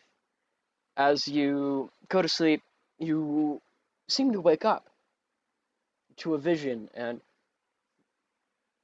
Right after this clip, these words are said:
you are on a different plane of existence. Everything is just blue skies,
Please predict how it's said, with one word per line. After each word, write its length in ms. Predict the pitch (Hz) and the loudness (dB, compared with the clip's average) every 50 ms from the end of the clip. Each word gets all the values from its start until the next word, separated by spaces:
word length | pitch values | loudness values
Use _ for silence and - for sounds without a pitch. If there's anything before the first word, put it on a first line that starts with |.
| _ _ - | _ _ -14
you 160 | 165 170 165 | -10 -4 0
are 180 | 175 170 170 - | 0 0 0 0
on 400 | - 175 175 170 170 165 160 160 | 0 2 2 2 2 2 0 -2
a 180 | - 120 156 131 _ _ _ _ _ _ _ _ _ | -2 -2 -4 -6 _ _ _ _ _ _ _ _ _
different 420 | - 208 226 - - 226 - 254 - | -8 -8 -6 -4 -4 -6 -6 -6 -12
plane 280 | - - 196 190 190 185 | -14 -8 -6 -4 -4 -2
of 80 | 165 | -2
existence. 720 | 156 147 131 - 156 165 156 - - 135 113 98 - - - _ _ _ _ _ _ _ _ _ _ _ _ _ _ _ _ _ _ _ _ _ _ _ _ _ _ _ _ - | -4 -4 -4 -4 -4 -4 -4 -4 -6 -8 -8 -8 -10 -12 -12 _ _ _ _ _ _ _ _ _ _ _ _ _ _ _ _ _ _ _ _ _ _ _ _ _ _ _ _ 0
Everything 580 | 160 185 160 170 185 165 - 185 170 160 147 | 0 0 2 0 0 0 2 2 2 4 4
is 120 | 139 131 - | 2 0 -2
just 220 | - 151 - - _ - 139 131 - | -4 -6 -6 -6 _ -20 -20 -10 -4
blue 340 | 185 196 190 196 190 175 165 | -2 0 0 0 0 -2 -4
skies, 960 | - - - - 190 170 160 160 151 139 127 120 123 117 - - - - | -6 -6 -2 0 2 4 4 4 4 4 2 0 -2 -6 -10 -12 -14 -16